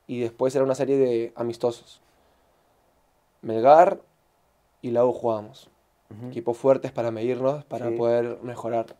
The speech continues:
Speaker 1: Estábamos con el viejo Franco Navarro. Y va el Melgar del profesor Néstor Lorenzo y hacemos un partido amistoso.
Speaker 2: Ujú.
Speaker 1: En E G B,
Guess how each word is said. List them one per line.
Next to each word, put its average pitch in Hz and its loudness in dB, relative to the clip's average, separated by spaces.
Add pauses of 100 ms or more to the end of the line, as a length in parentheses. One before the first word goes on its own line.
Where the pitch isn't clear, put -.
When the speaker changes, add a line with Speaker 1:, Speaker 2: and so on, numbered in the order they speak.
Speaker 1:
Estábamos 120 -6
con 123 -8
el 110 -8
viejo 113 -12
Franco 117 -8
Navarro. 117 -10 (1800)
Y 117 -4
va 127 6
el 127 2
Melgar 123 2
del 127 2
profesor 117 -4
Néstor 127 -4
Lorenzo 151 0 (280)
y 135 -14
hacemos 123 -8
un 123 -8
partido 120 -4 (140)
amistoso. 117 -8 (340)
Speaker 2:
Ujú. 110 -20 (420)
Speaker 1:
En 185 -10
E - -4
G 123 -2
B, 143 4